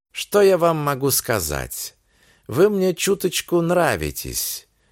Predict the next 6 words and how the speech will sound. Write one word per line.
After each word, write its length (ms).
Высокий 640
вы 160
очень. 520
Я 180
еще 400
подрасту», 800